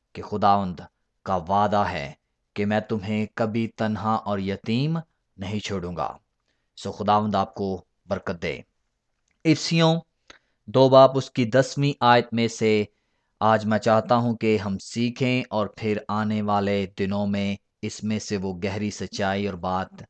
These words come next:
बातें सीखें। सो पालूस रसूल यहाँ पर अपने सुनने वालों को, इफिसस की कलीसिया को,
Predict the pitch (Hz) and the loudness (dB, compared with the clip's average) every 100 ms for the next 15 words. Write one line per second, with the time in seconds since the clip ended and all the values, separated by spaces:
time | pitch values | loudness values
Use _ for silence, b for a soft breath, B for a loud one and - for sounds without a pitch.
0 | _ _ _ _ 98 95 - 95 - 90 | _ _ _ _ -4 -4 -4 -10 -10 -12
1 | - 71 - _ _ _ _ B B B | -12 -18 -20 _ _ _ _ B B B
2 | - 127 120 123 120 156 196 180 160 156 | -4 -2 4 4 6 2 0 -4 -6 -2
3 | 147 139 135 135 127 110 92 - 123 127 | 0 2 2 2 0 0 -2 -2 -2 -2
4 | 131 131 120 - 117 120 127 123 127 131 | -2 -2 -4 -4 -2 0 2 4 4 2
5 | 127 123 123 - - 110 - 131 - 139 | -2 -2 -2 -2 -6 -6 -4 -8 -6 -6
6 | 131 139 139 - 139 139 143 143 | -2 -2 -2 0 0 2 2 2